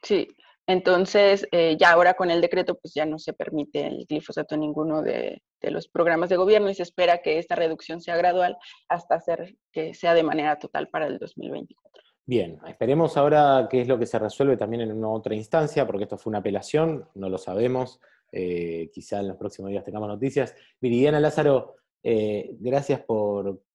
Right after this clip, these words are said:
Speaker 2: nada, eh, explicarnos un poco esta batalla judicial en alguna medida y esta disputa de poderes, eh, y esperemos que salga para bien.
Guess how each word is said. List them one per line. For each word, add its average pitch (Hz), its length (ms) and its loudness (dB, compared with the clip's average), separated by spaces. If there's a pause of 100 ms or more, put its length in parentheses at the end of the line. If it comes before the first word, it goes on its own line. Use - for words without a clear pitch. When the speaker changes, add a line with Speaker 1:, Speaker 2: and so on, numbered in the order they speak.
(340)
Speaker 2:
nada, 92 360 -10 (120)
eh, 87 340 -18
explicarnos 101 540 -10
un 101 80 -12
poco 98 600 -6
esta - 360 -12
batalla 101 400 -10
judicial 95 420 -10
en 98 120 -10
alguna 104 260 -8
medida 110 420 2
y 101 120 -4
esta 98 180 -8
disputa 104 420 -8
de 92 100 -8
poderes, 104 540 -4 (340)
eh, 90 360 -8
y 85 80 -10
esperemos 90 320 -14
que 85 80 -12
salga 87 480 -10
para 80 160 -14
bien. 80 200 -14